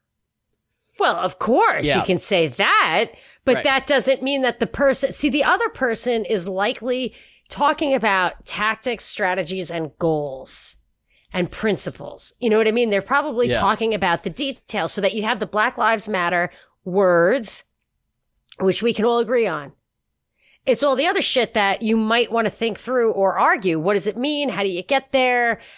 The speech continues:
Speaker 1: How do you make things better for those very people?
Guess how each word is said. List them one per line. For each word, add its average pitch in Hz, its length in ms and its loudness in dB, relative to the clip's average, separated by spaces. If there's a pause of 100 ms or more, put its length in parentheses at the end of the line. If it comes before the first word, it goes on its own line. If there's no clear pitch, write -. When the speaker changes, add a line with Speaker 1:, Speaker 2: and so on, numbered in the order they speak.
Speaker 1:
How - 140 -2
do 214 60 4
you 202 80 6
make 202 220 -2
things 170 260 -4
better 240 600 2 (160)
for 294 500 2 (140)
those 262 380 0
very 285 260 2
people? 269 600 -2